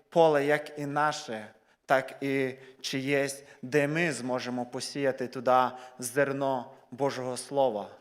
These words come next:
І тому я х-, кожного із нас заохочую, щоб ми підготували це поле, прикладали зусилля. Так, це д-, це, е,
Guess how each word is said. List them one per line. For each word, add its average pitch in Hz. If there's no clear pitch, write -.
І 143
тому 196
я 143
х-, 147
кожного 156
із 147
нас 165
заохочую, 147
щоб 135
ми 175
підготували 143
це -
поле, 110
прикладали 175
зусилля. 143
Так, 156
це 156
д-, 127
це, 160
е, 117